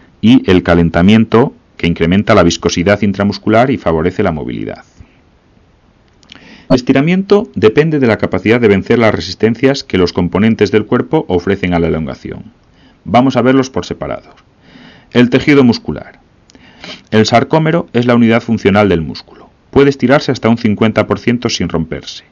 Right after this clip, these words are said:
pero la presencia de tejido conjuntivo y estructuras nerviosas limitan esa capacidad. El tejido conjuntivo. Para la flexibilidad nos interesan el fibroso, compuesto por colágeno y cuyo máximo exponente son los tendones,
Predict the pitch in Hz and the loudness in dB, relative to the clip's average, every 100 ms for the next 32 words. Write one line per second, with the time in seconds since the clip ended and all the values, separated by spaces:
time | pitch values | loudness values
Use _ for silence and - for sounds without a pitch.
0 | _ _ _ _ _ 95 90 90 85 92 | _ _ _ _ _ 0 2 2 0 -2
1 | 131 - 92 87 90 - 113 104 98 101 | 0 0 -2 -2 -2 0 0 0 -2 -4
2 | 87 87 73 57 95 85 - - - 113 | -4 -4 -4 -6 -6 -6 -8 -14 -2 0
3 | 104 101 101 117 - 160 - 85 87 98 | 2 2 0 0 -2 -6 -6 -2 -2 -2
4 | 90 85 78 - - - 90 - - _ | -2 -4 -6 -10 -12 -16 -18 -20 -20 _
5 | _ _ _ _ _ _ _ _ _ _ | _ _ _ _ _ _ _ _ _ _
6 | _ 113 107 113 - 131 110 107 - 82 | _ 0 2 0 2 2 4 0 0 -4
7 | - - - _ _ _ _ _ - - | -6 -16 -18 _ _ _ _ _ -20 -20
8 | _ _ - 92 92 92 95 104 104 123 | _ _ 2 4 2 0 -2 0 2 4
9 | 160 110 92 98 98 110 - 80 76 92 | 2 0 -2 0 2 2 2 -4 -6 -6
10 | 85 92 92 135 - 156 180 _ - 85 | -6 -2 0 0 0 -4 -6 _ -8 -4
11 | 101 95 95 - - 90 107 - 73 65 | -2 -2 -2 -2 0 2 0 -2 -10 -10
12 | 87 - 82 82 92 - 95 95 87 101 | -10 -4 -2 0 -2 -4 -6 -4 -2 -2
13 | 95 92 92 92 - 98 113 117 139 - | -2 -4 -4 -4 -2 0 2 0 -2 -8